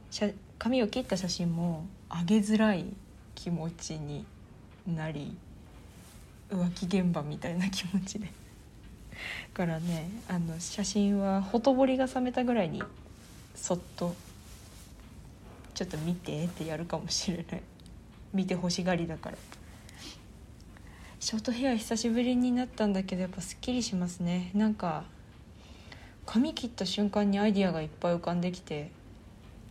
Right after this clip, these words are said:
ジンクスみたいな話、前回のラジオでしたけど、やっぱ、あのー、ね、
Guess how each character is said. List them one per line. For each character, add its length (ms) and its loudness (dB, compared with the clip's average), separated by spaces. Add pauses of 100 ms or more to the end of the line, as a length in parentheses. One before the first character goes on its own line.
(920)
ジ 220 4
ン 100 2
ク 160 -8
ス 220 0
み 180 4
た 160 4
い 60 4
な 100 0
話、 420 2
前 200 4
回 180 0
の 100 -4
ラ 140 -2
ジ 140 -2
オ 80 -2
で 100 -6
し 120 -4
た 120 -4
け 160 -8
ど、 320 -10 (2500)
や 80 -2
っ 40 -4
ぱ、 300 -6 (800)
あ 120 -4
の 1000 -4 (840)
ー、 40 0
ね、 200 2